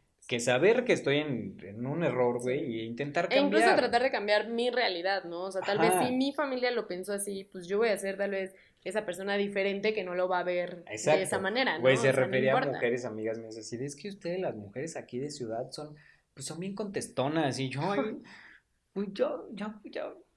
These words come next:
Speaker 1: Me, ese día, neta, no es mame, güey, me tuve que ir.
Speaker 2: Sí.
Speaker 1: O sea, y fue de, "Ah, ya me voy, ¿por
Speaker 2: Pero
Speaker 1: qué te
Speaker 2: ¿sabes
Speaker 1: vas?".
Speaker 2: qué?
Speaker 1: No sé
Speaker 2: Yo,
Speaker 1: qué. Güey,
Speaker 2: yo
Speaker 1: me fui.
Speaker 2: justo pensaba antes de, de todo, de, de la marcha, antes del, del paro del nueve de marzo y demás,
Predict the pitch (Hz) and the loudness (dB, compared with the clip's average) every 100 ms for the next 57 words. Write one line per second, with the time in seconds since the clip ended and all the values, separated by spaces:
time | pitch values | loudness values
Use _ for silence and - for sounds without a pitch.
0 | - 156 160 170 190 190 233 196 180 185 | -12 0 4 6 6 4 8 10 10 8
1 | 127 135 151 156 127 123 123 123 139 127 | 0 0 0 -2 -2 -2 -2 -2 -2 -2
2 | 101 107 - 98 - - 175 117 139 131 | -6 -6 -8 -12 -16 -8 -4 4 6 8
3 | 143 143 147 160 196 214 226 240 240 226 | 8 6 6 4 0 -2 -4 -6 -2 0
4 | 233 220 - - 214 359 415 440 - - | 0 -2 -6 0 6 6 8 6 6 4
5 | 269 269 233 311 - 135 - 349 359 - | 2 0 0 0 2 4 6 6 4 4
6 | 381 370 370 - 233 214 220 214 214 226 | 6 6 4 0 0 0 2 2 4 2
7 | 226 220 220 202 175 175 170 170 175 185 | 0 0 -2 -2 -4 -6 -8 -8 -6 -4
8 | 190 202 202 196 175 143 185 185 - 190 | -2 0 0 0 0 -2 -2 -2 -4 0
9 | 190 185 196 214 214 214 196 202 190 180 | 2 2 4 2 2 -2 0 0 -2 -4
10 | 160 165 160 131 170 180 196 175 170 175 | -4 -6 -8 -6 -2 0 0 -2 -4 -4
11 | 170 170 170 180 170 170 180 196 | -4 -8 -8 -8 -8 -6 -6 -8